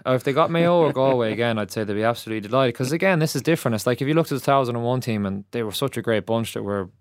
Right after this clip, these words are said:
Speaker 1: you know, they're, when they were just hitting their peak, they were, they were, they were torn apart for, for, for, for wrong reasons. But they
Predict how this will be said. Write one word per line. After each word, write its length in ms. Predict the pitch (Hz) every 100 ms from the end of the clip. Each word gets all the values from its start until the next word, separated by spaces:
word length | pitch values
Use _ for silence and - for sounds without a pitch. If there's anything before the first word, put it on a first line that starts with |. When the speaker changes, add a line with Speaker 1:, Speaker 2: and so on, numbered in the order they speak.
| _ _ _ _ _ -
Speaker 1:
you 60 | 110
know, 180 | 98 92 _ _ - - - _
they're, 180 | - 117
when 340 | 107 - 120 123
they 80 |
were 60 | 110
just 260 | - 123 -
hitting 140 | 113
their 100 | 107
peak, 220 | 101 120 110
they 80 | 107
were, 120 | 104
they 120 | -
were, 120 | 104 101 _
they 100 | 110
were 100 | 104
torn 240 | - 110
apart 280 | 104 104 107
for, 260 | - 101 - _
for, 200 | - 104
for, 300 | _ 104 98 -
for 200 | - 107
wrong 240 | 104 104
reasons. 420 | 107 117 104 101 - - _ -
But 140 | 107 _
they 460 | 135 147 151 131